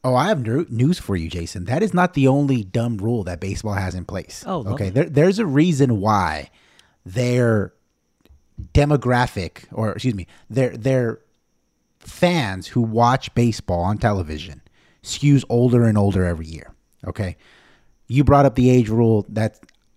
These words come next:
Speaker 1: you know, there's some people who think that has some, some legitimacy. I don't. I'm like you. I think that that's not smart. That's not forward thinking if you're baseball to get as many stars in as quickly as possible.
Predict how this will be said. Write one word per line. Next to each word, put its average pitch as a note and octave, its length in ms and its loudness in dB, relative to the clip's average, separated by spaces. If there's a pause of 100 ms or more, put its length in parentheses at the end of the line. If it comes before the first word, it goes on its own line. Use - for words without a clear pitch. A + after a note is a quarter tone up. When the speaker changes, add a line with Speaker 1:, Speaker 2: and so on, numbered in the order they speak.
Speaker 1:
you B2 120 -2
know, G#2 100 -2
there's B2 220 2
some C#3 120 2
people C3 200 4
who B2 60 0
think B2 120 0
that A#2 100 4
has C3 180 2
some, G2+ 260 -2
some G2 360 -4
legitimacy. G#2+ 540 -2
I A2 220 -2
don't. G#2+ 320 -4
I'm G#2 160 -4
like G2+ 200 -4
you. G2+ 140 -2
I F#2 60 -2
think F2+ 200 -6
that F#2 140 -6
that's - 400 -6 (580)
not A#2 260 -6
smart. A#2 460 -4
That's A2 160 -4
not G#2+ 160 -4
forward A2+ 380 0
thinking A2+ 640 -6
if A2+ 180 -2
you're A2 100 0
baseball G#2+ 500 -4
to - 120 -12
get G#2 160 -4
as E2+ 140 -6
many G#2 380 -4 (340)
stars A#2 540 0
in A#2+ 100 0
as G#2+ 140 -4
quickly A#2+ 300 0
as G2+ 100 0
possible. A2 520 -4